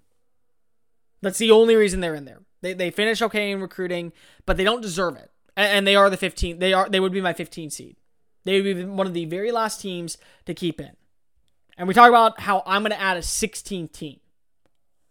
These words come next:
And when I look at what has been done, this is the hardest one. But I'm keeping them in there for one reason and one reason alone. The double-digit wins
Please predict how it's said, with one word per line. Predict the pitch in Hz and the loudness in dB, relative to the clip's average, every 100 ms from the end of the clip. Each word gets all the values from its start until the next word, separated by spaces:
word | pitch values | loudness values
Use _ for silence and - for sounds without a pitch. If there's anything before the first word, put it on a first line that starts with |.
| _ _ _ _ _ _ - | _ _ _ _ _ _ -8
And | 196 | -4
when | 190 | 0
I | 185 | -2
look | 180 190 233 247 226 | -2 0 0 0 -4
at | 202 190 - - | -4 -6 -10 -20
what | 151 151 196 233 | -16 -4 -2 -2
has | - 220 214 | -4 -6 -6
been | 190 208 196 | -4 -4 -2
done, | 151 202 165 - - _ _ _ _ _ _ _ _ _ _ _ _ _ - | 0 0 -2 -12 -20 _ _ _ _ _ _ _ _ _ _ _ _ _ -12
this | 165 202 196 | 0 0 0
is | 202 | 0
the | 226 | 2
hardest | 190 196 185 180 | 2 0 -2 -8
one. | 165 - _ _ _ _ _ _ _ _ _ _ | -12 -14 _ _ _ _ _ _ _ _ _ _
But | 190 190 | -6 -4
I'm | 175 | -6
keeping | - 214 226 254 | -8 -6 -4 -4
them | 254 233 | -4 -4
in | 220 | -4
there | 214 | -6
for | - 185 | -6 -8
one | 160 160 175 208 240 240 | -8 -6 0 0 0 -4
reason | 208 214 190 208 | -8 -6 -6 -8
and | 180 175 165 | -10 -8 -2
one | 180 185 - | -2 -2 -8
reason | 185 175 175 | -6 -6 -10
alone. | 160 151 135 - _ _ _ _ _ 180 | -12 -12 -12 -18 _ _ _ _ _ -10
The | 175 | -10
double-digit | 151 208 214 233 262 - 170 196 214 196 208 - | 0 4 6 6 4 0 -2 2 2 2 -2 -4
wins | 165 170 196 190 185 | -8 -2 -2 -2 -6